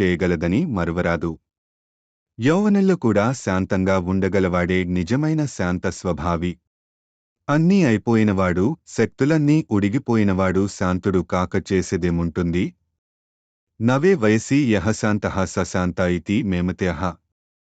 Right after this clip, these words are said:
ధాతుషు క్షీయమానేషు సమః కస్య న జాయతే. సంపదలన్నీ భగవంతుడివి, ఆయన ప్రసాదించిన ప్రకృతివిని,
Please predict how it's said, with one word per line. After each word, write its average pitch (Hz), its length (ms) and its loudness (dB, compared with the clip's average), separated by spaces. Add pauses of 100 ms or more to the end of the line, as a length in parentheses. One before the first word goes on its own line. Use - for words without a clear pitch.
(500)
ధాతుషు 160 480 -2
క్షీయమానేషు 151 840 2
సమః 98 420 0
కస్య 107 420 0
న 95 120 2
జాయతే. 92 640 0 (840)
సంపదలన్నీ 175 800 4
భగవంతుడివి, 95 1040 0 (240)
ఆయన 143 280 4
ప్రసాదించిన 92 760 -2
ప్రకృతివిని, 87 920 -2